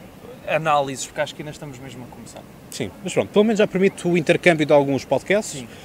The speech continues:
Speaker 2: Ah, tu também já tiveste o Max, que, que é também
Speaker 1: Exatamente.
Speaker 2: podcaster, também está na, na plataforma, também já esteve no teu, portanto, há, tem havido este cruzamento, ah, de outros podcasters já têm estado também noutros, ah, outros podcasts também já tiveram neste, e outros podcasts também vão estar nesta série.
Speaker 1: O António Araújo também já esteve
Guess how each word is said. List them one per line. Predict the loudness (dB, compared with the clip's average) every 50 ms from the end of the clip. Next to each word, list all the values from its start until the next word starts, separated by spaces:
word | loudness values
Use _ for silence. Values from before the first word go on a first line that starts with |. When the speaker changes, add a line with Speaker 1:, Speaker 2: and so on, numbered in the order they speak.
| -20 -20 -8 -4
Speaker 2:
Ah, | -2 0 2 2 2 2 2 2 0 -2 -6
tu | -6
também | -2 0 4 4
já | 4
tiveste | 4 6 4 4 4 2 2
o |
Max, | 2 2 0 -2 -4 -10 -14 -14 -16 -18 -20 -20 -20 -12 -6
que, | -2 -2
que |
é | 0 0 -2 -2 -2 -2
também | 0 0 0 0
Speaker 1:
Exatamente. | 0
Speaker 2:
podcaster, | 0 0 2 4 4 4 4 2 -2 -6
também | -6 -6 -6
está | -4 0 2 2 2
na, | 2 2 -2 -4 -6 -8 -12 -16 -18 -18 -18 -18 -14 -10
na | -6 -4
plataforma, | -2 -2 -2 -2 -2 -2 -2 -2
também | -4 -6 -6
já | -6
esteve | -6 -6 -6 -6
no | -6 -2
teu, | 0 2 2
portanto, | 0 0 -4 -6 -6 -6 -4
há, | -2 -2 -2 -2
tem | -2 -2 -2 0
havido | 2 2 2 2
este | 0 -2 -2
cruzamento, | -2 0 0 2 2 2 2 2 0 -2 -4 -8 -16 -20 -20 -20 -16 -10
ah, | -8 -6
de | 0 2 2
outros | 2 2 2
podcasters | 0 0 0 2 2 2 2 2 0
já | -4 -6
têm | -6 -6
estado | -4 -4 -6 -6
também | -4 -6 -6 -2 0
noutros, | 2 0 0 0 -4 -14 -14 -16 -20 -20 -20 -14 -8
ah, | -4 -2 0 0 0 0 0
outros | 2 0 2 2
podcasts | 0 2 2 2 0 0
também | -2 -2 -2
já | -2 -2
tiveram | -2 -2 -2 -2 -2 -2 -4 -4 -4 0
neste, | 0 0 0 0 -4 -6 0
e | 2
outros | 4 4 2 2
podcasts | 2 2 2 4 4 4 2 2
também | 0 -2 -2
vão | -2 -2
estar | -2 2 2 2 2 2 -2 -12 -16 -14 -6 -2
nesta | 4 8 8 8 8 6
série. | 4 4 4 4 4 2 -2
Speaker 1:
O | -8
António | -6 -4 -4 -4 -4 -4 -4
Araújo | -6 -6 -6 -8 -10 -10
também | -10 -10 -10 -10 -10 -10
já | -10 -12
esteve | -12 -12 -14 -14